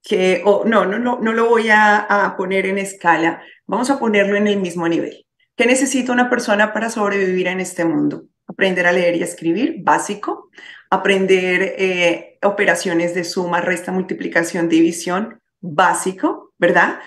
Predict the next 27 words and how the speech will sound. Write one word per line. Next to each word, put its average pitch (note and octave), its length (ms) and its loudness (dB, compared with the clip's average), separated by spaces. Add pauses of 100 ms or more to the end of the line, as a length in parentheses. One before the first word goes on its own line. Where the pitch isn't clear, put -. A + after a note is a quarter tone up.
Yo G#3+ 100 2
creo D4+ 140 6
que D4 100 4
con A3+ 160 0
esto A#3 420 0
una F#3+ 200 -2
persona G3+ 680 -2 (180)
sobrevive G#3 600 4
en G#3 80 0
este G#3+ 260 -2
mundo G#3 580 0 (180)
de F3+ 500 2
tanta F#3 300 2
rapidez. - 800 -2 (380)
Pero G3+ 280 4
si G#3 220 -4
a G3 80 6
esto A#3+ 240 2
le C#4+ 100 6
adquiriéramos G3 680 -2
una F#3 140 0
materia F#3 640 -2
que G3+ 80 -2
se G3 140 0
llama F3 480 0
inteligencia G3+ 1400 -2
emocional F#3 1300 -4